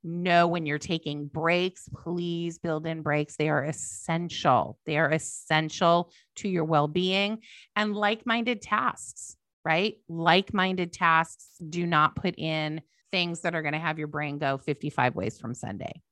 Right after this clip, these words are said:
okay? Number four, cut your distractions. Cut 'em out.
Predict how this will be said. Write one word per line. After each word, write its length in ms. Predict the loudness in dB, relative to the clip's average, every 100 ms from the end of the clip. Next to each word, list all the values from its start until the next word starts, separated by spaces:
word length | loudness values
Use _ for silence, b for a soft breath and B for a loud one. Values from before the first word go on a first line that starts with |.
| -10
okay? 420 | 0 6 6 6 B B B
Number 220 | 4 6
four, 380 | 6 8 6 6 _
cut 280 | 0 2 2
your 220 | 2 2 4
distractions. 960 | 0 0 4 4 2 -2 -4 -4 -14 _ _ 6
Cut 180 | 8
'em 80 | 8
out. 280 | 8 8